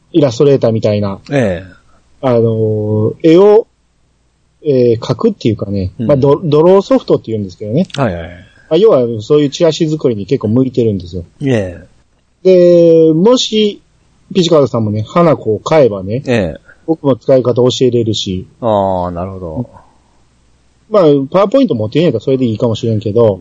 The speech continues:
Speaker 2: まあ、結構二千七年度版ぐらいのやつですけどね。
Speaker 1: <laughs> うん。花子って一万円しないんで。
Speaker 2: ほうほうほうほう。
Speaker 1: うん。で、その辺の電気屋さんに売ってるんで。
Speaker 2: はいはい。
Speaker 1: う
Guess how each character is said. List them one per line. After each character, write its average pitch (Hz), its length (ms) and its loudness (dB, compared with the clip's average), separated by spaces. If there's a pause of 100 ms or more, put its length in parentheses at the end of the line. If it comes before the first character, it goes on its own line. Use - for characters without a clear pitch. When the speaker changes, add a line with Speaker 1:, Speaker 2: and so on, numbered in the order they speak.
Speaker 2:
ま 135 80 -10
あ、 135 60 -12
結 151 200 -14
構 117 140 -8
二 113 120 -4
千 135 220 -2
七 107 220 -2
年 113 220 -4
度 123 140 -4
版 117 300 -4
ぐ 123 60 -2
ら 101 80 -2
い - 20 -6
の 90 60 -6
や 92 80 -6
つ - 40 -4
で 139 80 2
す - 260 -6
け 214 380 0
ど 127 120 -2
ね。 285 260 0 (280)
Speaker 1:
<laughs> - 400 -8
う 127 240 2
ん。 117 160 -18
花 294 280 4
子 151 80 2
っ 117 60 0
て 127 80 0
一 180 180 0
万 220 200 4
円 202 100 4
し 208 160 -2
な 160 140 4
い 107 80 -2
ん 95 120 -6
で。 95 240 -2 (120)
Speaker 2:
ほ 202 160 -4
う - 20 -4
ほ 135 140 -4
う - 20 0
ほ - 120 -10
う 95 40 -8
ほ 95 460 -18 (120)
う。 180 100 0
Speaker 1:
う 123 240 2
ん。 107 160 -14 (220)
で、 190 480 4 (140)
そ - 180 0
の 233 100 4
辺 220 200 2
の 220 120 2
電 208 200 2
気 185 100 -2
屋 202 100 2
さ 190 140 -2
ん 185 60 0
に 185 200 0 (120)
売 196 100 0
っ - 20 -10
て 190 160 2
る 160 140 2
ん 101 100 -4
で。 98 280 -4
Speaker 2:
は 147 160 -6
い 113 40 -4
は 92 80 -10
い。 - 20 -18 (640)
Speaker 1:
う 160 100 2